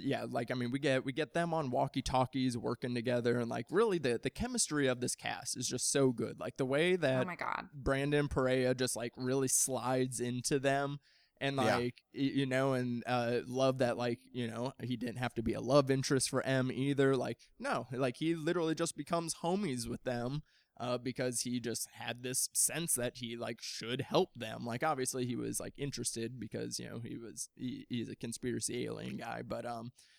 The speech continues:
Speaker 1: but I love that he just, like, kinda, he just sinks right in with them and, you know, is really just helping them out of the goodness of his heart. Again,
Speaker 3: Yeah.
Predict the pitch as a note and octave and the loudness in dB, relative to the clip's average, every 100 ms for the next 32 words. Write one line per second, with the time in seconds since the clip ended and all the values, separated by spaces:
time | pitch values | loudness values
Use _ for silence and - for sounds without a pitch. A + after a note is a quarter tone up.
0 | _ - C3+ C3+ E3+ C#3+ C3 C#3 C3 C3 | _ -4 -2 0 0 2 0 0 0 0
1 | B2+ B2 F#3+ F3 F3 G#3 G#3 A#3 - G#3+ | 0 -2 -4 -2 -4 -8 -8 -4 -2 -2
2 | G#3+ G#3 G#3+ G#3+ G3+ A3 G3 - B2+ A#2+ | -2 -4 -2 0 2 0 0 -2 -2 -4
3 | B2 B2 A#2+ B2 C3 C#3 A#2 - _ - | -6 -6 -6 -4 -4 -4 -6 -12 _ -10
4 | B2 F3+ E3 F#3 - C#3 F#3+ C3 C3 C#3 | -4 -2 -2 -4 -4 -2 -2 -2 -2 -2
5 | B2+ B2+ C3 A2+ - - D3 E3 E3 E3 | -4 -4 -4 -4 -8 -2 0 0 -2 -2
6 | F3 D#3 D#3 D3+ C#3 - _ _ _ - | -2 -2 -4 0 -2 -2 _ _ _ -8
7 | C#3 E3+ G#2 | -2 0 0